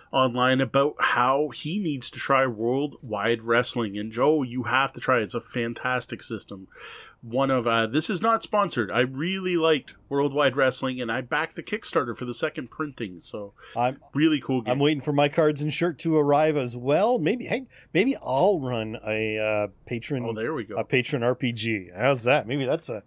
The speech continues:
Speaker 1: That would be awesome. Joe, Joe is a patron.
Speaker 2: Absolutely.
Speaker 1: He, I'm sure he could jump in on that.
Speaker 2: Uh, Evil John, we need to hang out again soon. Uh, look for us to reach out on Discord.
Speaker 1: Yeah, let's see if we can get that going. Matt Lichtenwaller. Thank you, Matt.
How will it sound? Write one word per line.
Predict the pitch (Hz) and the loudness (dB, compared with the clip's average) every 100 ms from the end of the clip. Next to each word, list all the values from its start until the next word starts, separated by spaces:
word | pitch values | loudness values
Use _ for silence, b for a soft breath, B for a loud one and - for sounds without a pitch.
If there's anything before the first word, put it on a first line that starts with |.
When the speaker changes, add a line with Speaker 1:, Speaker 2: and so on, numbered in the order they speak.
| _ - | _ 0
Speaker 1:
That | 113 208 | 4 4
would | 240 | 4
be | 143 | 2
awesome. | 120 156 185 120 107 | 4 2 2 -2 -2
Joe, | 113 160 185 | 2 2 0
Joe | 131 151 196 | 0 -2 -2
is | 202 | -4
a | 220 | -4
patron. | 175 170 123 | -2 0 0
Speaker 2:
Absolutely. | 127 151 196 151 113 | 0 -2 -4 -4 -6
Speaker 1:
He, | |
I'm | 117 | -6
sure | 131 147 139 | -8 -8 -6
he | 151 | -8
could | 139 135 | -8 -6
jump | 143 143 139 | -6 -6 -6
in | 196 | -6
on | 113 90 | -8 -12
that. | 87 139 | -4 2
Speaker 2:
Uh, | 131 127 - | 4 4 2
Evil | 254 302 | 2 4
John, | 180 285 294 165 | 4 4 2 2
we | 180 | 2
need | 233 | 2
to | 208 | 0
hang | 190 214 | 0 2
out | 226 | 2
again | 254 214 180 | 2 0 0
soon. | - 202 220 120 117 135 | -2 0 0 -2 0 2
Uh, | 143 139 | 4 4
look | 185 - | 2 2
for | 220 | 0
us | 151 | 0
to | 160 | -2
reach | 170 180 | -2 0
out | 180 | 0
on | 175 | -2
Discord. | 165 190 - 104 95 _ _ _ - | -4 -6 -4 -4 -6 _ _ _ -2
Speaker 1:
Yeah, | 120 120 | 0 2
let's | 143 - | 0 -2
see | 196 | -6
if | |
we | 165 | -6
can | 143 | -8
get | 131 123 | -6 -2
that | 123 | -2
going. | - 110 101 _ _ b b | -2 -10 -10 _ _ b b
Matt | 147 196 - | 0 2 2
Lichtenwaller. | 226 254 190 160 131 120 104 92 | -2 -2 -2 0 0 0 -2 -8
Thank | - 175 185 156 | -8 -8 -8 -12
you, | 175 | -12
Matt. | 180 131 139 110 - | -10 -8 -8 -10 -14